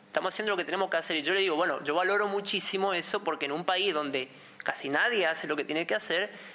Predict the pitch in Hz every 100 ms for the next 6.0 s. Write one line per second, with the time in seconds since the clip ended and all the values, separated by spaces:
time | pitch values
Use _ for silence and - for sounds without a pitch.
0 | - - - 156 147 160 190 190 160 135
1 | 117 143 131 - 180 226 208 151 143 139
2 | 135 131 135 139 170 196 185 185 226 160
3 | 160 233 226 208 196 214 247 - - -
4 | - - - - - 160 180 226 226 175
5 | 147 135 131 139 139 139 196 196 - 131